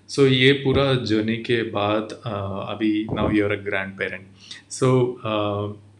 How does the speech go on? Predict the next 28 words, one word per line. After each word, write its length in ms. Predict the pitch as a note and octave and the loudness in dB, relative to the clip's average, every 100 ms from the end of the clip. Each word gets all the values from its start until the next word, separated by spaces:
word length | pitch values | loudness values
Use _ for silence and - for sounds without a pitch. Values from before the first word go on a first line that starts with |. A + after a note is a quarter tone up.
| _ _ - - | _ _ -16 -2
ये 160 | C3+ D3 | 0 0
सभी, 580 | - B2 C#3+ D3+ D#3+ B2+ | 2 2 2 0 -2 -2
अ, 180 | A2+ A2 | -4 -2
moments 380 | A2+ A#2 A#2+ A2+ | -4 -4 -4 -4
enjoy 360 | G#2+ A2 G#2+ | -4 -2 -2
करने 220 | G#2+ G#2 | -2 -6
के 80 | G#2 | -8
लिए, 120 | G#2+ | -8
like, 440 | A#2 A#2+ A#2 - - | -10 -6 -6 -4 -2
how 160 | B2+ | 2
is 140 | C#3+ C3+ - - | 4 2 -2 -4
the 160 | - A2+ | 0 0
feeling 380 | A2 A#2+ A2 A#2 | -2 -4 -4 -6
of 140 | A2 | -4
being 200 | A2 G#2+ | -2 0
a 160 | A2 G#2+ | -2 -4
grandparent? 540 | G2+ G2 G2 G2 G2 | -4 -6 -8 -10 -10
मतलब 240 | G#2 A2+ - - - - _ | -8 -8 -10 -20 -20 -20 _
एक 260 | A2 G#2 - - | -10 -10 -14 -12
grandparent 760 | C#3 - A2 A2 G#2+ A#2 A#2+ A2+ | -6 -2 2 2 2 0 -2 -4
होने 200 | G#2 G#2+ | -2 -2
के, 280 | G2+ G2+ F#2+ | -4 -6 -6
grandmother 480 | G#2 G2+ G#2+ A2 G#2+ | -4 -2 -2 -2 -4
होने 280 | G#2+ G#2 | -6 -8
का 540 | G#2+ - G#2 G2+ G2+ G2+ - - - | -8 -4 -2 0 -2 -4 -6 -6 -4
feeling 360 | - A#2+ A2+ G#2 | 0 2 4 2
कैसा 320 | F#2+ G2+ | 0 -2
है? 60 | F#2 | -8